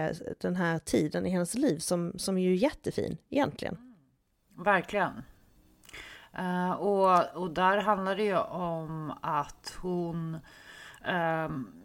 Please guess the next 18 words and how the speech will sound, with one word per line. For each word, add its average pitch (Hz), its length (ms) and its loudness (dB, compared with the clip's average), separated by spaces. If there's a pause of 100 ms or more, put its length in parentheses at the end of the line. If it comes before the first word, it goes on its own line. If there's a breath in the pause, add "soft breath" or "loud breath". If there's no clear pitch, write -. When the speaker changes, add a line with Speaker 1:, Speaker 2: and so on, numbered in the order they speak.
(120)
Speaker 2:
det 214 220 4
är 226 40 6
hon 220 160 6
ju 208 80 2
till 156 140 -4
viss 147 180 -4
del 131 140 -6
redan. 131 280 -2
Hon 180 200 -4
är 190 60 0
medveten 175 560 0
om 151 120 -2
att 156 120 -6
hon 151 140 -6
har 202 200 4
de 151 140 2
här 131 100 2
tankarna. 143 680 -2